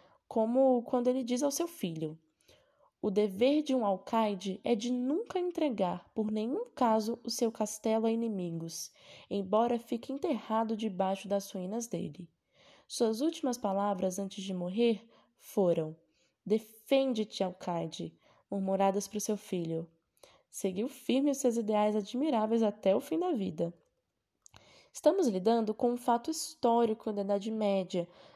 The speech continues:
já escrito por Fernão Lopes, né, de forma objetiva, científica.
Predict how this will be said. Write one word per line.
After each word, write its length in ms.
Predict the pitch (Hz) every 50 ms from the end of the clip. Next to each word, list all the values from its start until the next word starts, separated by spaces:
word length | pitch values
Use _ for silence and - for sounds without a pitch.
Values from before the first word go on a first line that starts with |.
| _ -
já 180 | 202 214 226
escrito 460 | 240 254 - - - 233 277 294 - 294
por 160 | - 262 247
Fernão 480 | 240 - 254 247 247 254 294 427 453
Lopes, 580 | 349 269 233 226 226 220 226 - 180 175 - -
né, 220 | 196 202 247 330
de 100 | 339 -
forma 480 | - - 233 226 240 240 247 247 240 233
objetiva, 920 | 226 220 220 226 202 220 208 - - - - - 233 247 247 226 190 202
científica. 1200 | 202 - - 220 214 202 _ - - - 220 233 233 226 220 - 220 214 - - 240 226 226 226 240